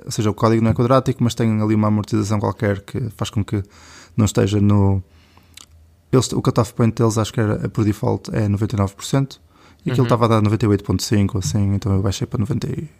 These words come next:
Speaker 1: oito.
Speaker 2: E já.
Speaker 1: E, e pronto, tá, tá brutal. Eh,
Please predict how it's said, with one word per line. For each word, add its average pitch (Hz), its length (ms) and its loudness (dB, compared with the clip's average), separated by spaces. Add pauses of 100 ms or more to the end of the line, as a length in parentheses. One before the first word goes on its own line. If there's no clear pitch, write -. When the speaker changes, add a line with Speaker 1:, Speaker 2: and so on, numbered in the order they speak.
(160)
Speaker 1:
oito. 107 380 -4 (400)
Speaker 2:
E 127 160 2
já. 107 260 0
Speaker 1:
E, 127 60 2
e 107 40 4
pronto, 95 240 0
tá, 101 240 0
tá - 300 -6
brutal. - 380 -8 (960)
Eh, 131 360 4